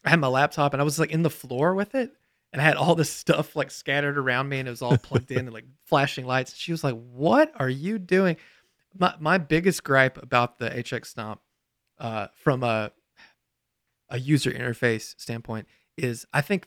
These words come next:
Speaker 1: the, the touch, the capacitive touch foot switches where you can, like, assign things.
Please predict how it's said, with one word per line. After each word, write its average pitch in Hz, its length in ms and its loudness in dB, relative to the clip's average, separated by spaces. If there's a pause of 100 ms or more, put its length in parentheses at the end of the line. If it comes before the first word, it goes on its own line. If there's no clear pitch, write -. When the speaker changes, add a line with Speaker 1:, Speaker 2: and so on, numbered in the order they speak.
Speaker 1:
the, 123 260 -4 (420)
the 110 280 -12 (360)
touch, - 440 -4
the - 100 -10
capacitive 139 560 -2
touch - 300 -6
foot 120 200 -10
switches 175 540 -6
where 131 120 -4
you 127 60 -6
can, 127 140 -6
like, 123 140 -8
assign 123 420 -6
things. 202 400 -8